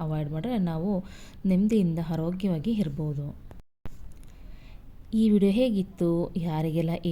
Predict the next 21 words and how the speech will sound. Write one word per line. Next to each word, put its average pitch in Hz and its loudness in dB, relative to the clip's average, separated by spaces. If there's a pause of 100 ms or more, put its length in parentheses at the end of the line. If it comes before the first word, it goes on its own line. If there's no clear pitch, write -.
(120)
ವಿಡಿಯೋ 160 0
ಇಷ್ಟ 156 -6
ಆಯ್ತೋ 165 -2 (300)
ಪ್ಲೀಸ್ 277 -2
ಹಾಗೆ 175 0 (560)
ಲೈಕ್ 180 4
ಮಾಡಿ, 165 0 (100)
ಕಾಮೆಂಟ್ 175 0
ಮಾಡಿ, 160 0 (140)
ಹಾಗೆ 156 0 (460)
ನನ್ನ 165 0 (100)
ವಿಡಿಯೋನ 160 0 (320)
ಪ್ಲೀಸ್ 233 -2
ಹಾಗೆ 156 0
ಸಬ್ಸ್ಕ್ರೈಬ್ 185 -2
ಮಾಡ್ಕೊಂಡು 165 -2
ನೋಡಿ. 160 0 (140)
ಹಾಗೆ 156 -4
ಹೊಸ್ದಾಗಿ 156 -4
ನೋಡೋರು 156 -2
ಕೂಡ 247 -2